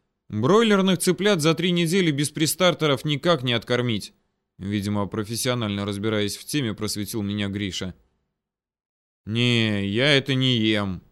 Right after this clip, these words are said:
Всё же мои познания о сельском хозяйстве оставляют желать лучшего. Над лошадьми Мишки Ряхина смеялся,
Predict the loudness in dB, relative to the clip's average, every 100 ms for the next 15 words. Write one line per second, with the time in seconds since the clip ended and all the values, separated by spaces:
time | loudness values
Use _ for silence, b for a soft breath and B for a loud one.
0 | _ _ _ _ _ _ -8 -6 -2 -2
1 | 0 0 2 2 2 0 0 0 -2 -4
2 | -4 -4 0 2 2 0 0 -2 0 -2
3 | 0 0 -2 -2 -2 -2 -4 -4 -4 -4
4 | -4 _ _ _ _ _ _ _ _ -4
5 | -2 0 2 2 2 2 4 2 0 0
6 | 2 2 2 -4 -4 -2 0 2 2 2
7 | -2